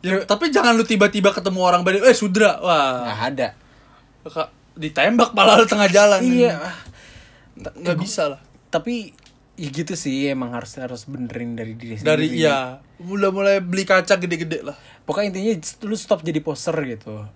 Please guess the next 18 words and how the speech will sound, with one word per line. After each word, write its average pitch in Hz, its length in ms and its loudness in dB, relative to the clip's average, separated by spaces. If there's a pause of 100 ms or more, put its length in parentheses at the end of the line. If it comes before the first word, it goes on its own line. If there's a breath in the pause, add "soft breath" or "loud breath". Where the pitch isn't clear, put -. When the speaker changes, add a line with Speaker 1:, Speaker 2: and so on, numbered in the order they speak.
Speaker 2:
Lu 175 120 -6
harus 196 180 0 (180)
cari 143 240 -2
tahu 143 160 0
sendiri 151 420 -4 (140)
gitu. 113 260 -10
Speaker 1:
Iya. 156 240 2
Speaker 2:
Jangan 143 220 0
gara-gara 143 560 -2
Speaker 1:
Gunakan 226 400 2
Google 240 320 2
lah, 254 160 6
jangan 180 240 -4
buat 226 180 2
Speaker 2:
Iya. 202 220 6
Speaker 1:
buka 190 80 4
bokep. 190 380 -4 (140)
Speaker 2:
Ja-, 160 220 -2